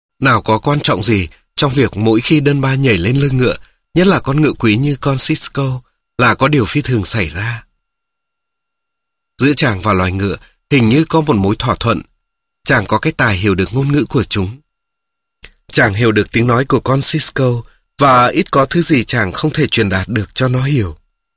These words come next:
Và khi chàng cưỡi nó, người ngoài nhìn đúng là một điệu múa duyên dáng và nhịp nhàng giữa người và vật. Và càng đơn giản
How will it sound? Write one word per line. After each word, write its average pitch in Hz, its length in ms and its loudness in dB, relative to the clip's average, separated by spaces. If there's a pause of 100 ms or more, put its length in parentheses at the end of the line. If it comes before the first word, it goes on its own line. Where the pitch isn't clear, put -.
(280)
Và 117 100 4
khi 131 160 -2
chàng 107 280 0
cưỡi 113 160 0
nó, 104 320 -2 (340)
người 131 160 4
ngoài 107 220 2
nhìn 101 280 0 (360)
đúng 135 240 2
là 147 100 2
một 107 140 0
điệu 98 180 2
múa 104 220 0
duyên 151 220 2
dáng 120 260 -2
và 135 120 -2
nhịp 90 180 -4
nhàng 92 320 -4
giữa 101 180 -2
người 120 300 0
và 92 100 -2
vật. 85 200 -4 (1700)
Và 123 140 2
càng 101 260 -2
đơn 127 160 -4
giản 113 200 -2